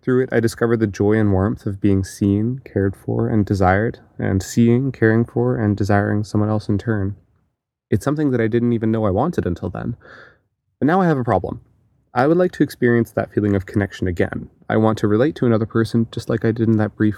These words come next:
fling, but more seriously. In short, like many people,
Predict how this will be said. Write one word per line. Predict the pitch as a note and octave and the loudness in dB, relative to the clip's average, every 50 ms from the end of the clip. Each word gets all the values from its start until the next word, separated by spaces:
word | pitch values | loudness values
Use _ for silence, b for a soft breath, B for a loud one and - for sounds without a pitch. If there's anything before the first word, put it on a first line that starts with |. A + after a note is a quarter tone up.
| - - | -4 -2
fling, | B2+ B2 A2+ F#2+ F2+ F#2+ - _ _ _ - | 0 0 2 2 0 -2 -4 _ _ _ -6
but | - - | -2 0
more | A#2+ A#2 A#2+ | 2 0 0
seriously. | A2+ - - D3 D#3 C3 G2+ G2 - - - A#2 G#2 - B B B B B B B B B _ - | 0 0 0 2 2 2 2 0 -2 -6 -8 -8 -8 -10 B B B B B B B B B _ 0
In | A#2 A#2 | 0 0
short, | A2+ - - C3+ C3 B2 - - - | 0 0 0 2 2 2 0 -2 -4
like | A#2 A2+ A2 G#2 A#2 | 0 0 0 2 2
many | A#2 A#2 A2+ G#2+ | 2 2 2 0
people, | - - A2+ - - G#2 G#2 G#2 - | 0 -2 -2 0 2 0 0 0 -2